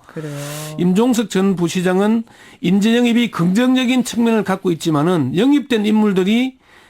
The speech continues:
Speaker 2: 정당 정치에 대한 경험이 부족하기 때문에 기대만큼의 성과를 올렸느냐는 평가를 해봐야 할 것 같다.
Speaker 1: 아하.
Speaker 2: 이런 얘기도 합니다.
Speaker 1: 결론적으로는 지금의 인재 영입 방식이 뭐 이 당이든
Speaker 2: 예.
Speaker 1: 저 당이든 할 것 없이 좀 문제가 있다는 말씀 하시는 거예요.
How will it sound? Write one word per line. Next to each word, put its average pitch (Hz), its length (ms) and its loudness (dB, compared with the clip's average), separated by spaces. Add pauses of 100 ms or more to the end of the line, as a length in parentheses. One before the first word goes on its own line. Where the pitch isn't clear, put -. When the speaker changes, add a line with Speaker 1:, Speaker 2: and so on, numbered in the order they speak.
(140)
Speaker 2:
정당 233 580 2
정치에 202 380 0
대한 180 260 0
경험이 208 400 0
부족하기 160 520 -2
때문에 123 520 0 (360)
기대만큼의 214 1000 0
성과를 214 500 -2
올렸느냐는 185 800 0 (100)
평가를 214 440 -2
해봐야 165 320 -4
할 185 80 -4
것 208 120 -8
같다. 156 240 -6 (220)
Speaker 1:
아하. 117 220 -10
Speaker 2:
이런 160 120 -6
얘기도 147 200 -6
합니다. 151 120 -6
Speaker 1:
결론적으로는 294 600 -2
지금의 220 320 -2
인재 202 240 0
영입 208 240 0
방식이 156 400 -6
뭐 185 100 0
이 185 120 -2
당이든 240 280 0
Speaker 2:
예. 233 60 0
Speaker 1:
저 175 160 0
당이든 202 300 0
할 220 120 -2
것 220 160 -4
없이 190 200 -6
좀 320 140 -2
문제가 220 300 0
있다는 311 380 -2
말씀 208 260 -2
하시는 214 300 -2
거예요. 135 300 -4